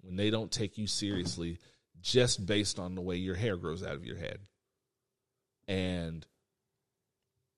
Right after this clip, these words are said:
if I were in in-school suspension over my hair, that again, even in, it, there's a picture where his,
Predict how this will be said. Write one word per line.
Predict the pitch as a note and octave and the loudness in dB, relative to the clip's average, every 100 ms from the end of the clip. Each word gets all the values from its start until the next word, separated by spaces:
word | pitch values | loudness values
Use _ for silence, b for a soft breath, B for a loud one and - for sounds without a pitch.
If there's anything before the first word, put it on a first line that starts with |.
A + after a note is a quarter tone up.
| - | -2
if | G#2 - | -2 -2
I | G#2 B2 | 4 6
were | C#3+ A#2 | 8 6
in | G#2 | 4
in-school | G2+ G#2 G2+ G2+ G2 | 2 0 0 0 -2
suspension | - D#2+ - F2 F#2+ B1 | -2 -4 -2 -2 -2 -2
over | F2 F2+ | -2 -2
my | F2 E2 | -4 -4
hair, | E2 A2 C3 D3+ - _ _ _ _ _ _ _ _ _ _ _ _ _ _ _ _ _ _ _ _ _ _ - | 0 2 2 -2 -8 _ _ _ _ _ _ _ _ _ _ _ _ _ _ _ _ _ _ _ _ _ _ 2
that | A2+ | 6
again, | A2+ C3 F#3+ G#2 | 6 6 6 6
even | G2 A#2+ B2 | 4 2 2
in, | A#2+ - G2 | 0 2 0
it, | G#2 A2+ G2+ | 2 2 4
there's | G#2 A2 | 4 4
a | A#2 | 2
picture | - F3 - F2 | 0 0 0 -2
where | F#2 | 0
his, | G2 G#2 | 0 -2